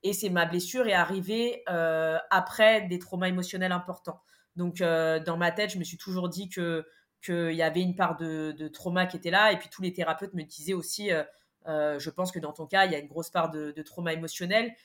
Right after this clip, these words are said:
qui vient affecter un petit peu, euh, le, la, ta posture, euh, tes, ta manière de te,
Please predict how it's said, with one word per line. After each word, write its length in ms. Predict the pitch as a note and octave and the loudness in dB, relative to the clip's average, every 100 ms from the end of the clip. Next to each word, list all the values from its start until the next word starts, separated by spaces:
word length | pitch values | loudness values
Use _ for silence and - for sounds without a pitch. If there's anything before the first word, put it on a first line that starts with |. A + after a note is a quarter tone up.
| _ | _
qui 120 | - F3+ | -8 -2
vient 260 | F3 G#3+ | 0 4
affecter 440 | G3 F#3 F#3 G#3+ G3+ | 2 2 -6 0 0
un 140 | F3 | 0
petit 160 | E3+ F3 | -6 -12
peu, 280 | F#3+ G3 | -6 0
euh, 420 | E3+ D#3+ D3+ C#3+ C3 | 0 0 -2 -4 -6
le, 560 | E3 D3+ D3 D3 C3 _ _ _ | -6 -6 -6 -8 -12 _ _ _
la, 300 | D3+ C#3 F2 D2+ - _ _ | -6 -4 -4 -6 -8 _ _
ta 100 | E3+ | -2
posture, 760 | E3 F3+ - A3 A3 A3+ A3+ F#3+ | 0 -4 -4 -2 0 2 2 2
euh, 160 | E3+ | 0
tes, 420 | D#3+ F3+ E3 D#3+ | 0 -4 -4 -4
ta 120 | E3+ E3 | -2 0
manière 360 | E3 F3 D#3+ | 0 -2 -2
de 80 | E3 | -6
te, 460 | D#3+ E3 D#3+ D#3 | -10 -10 -8 -8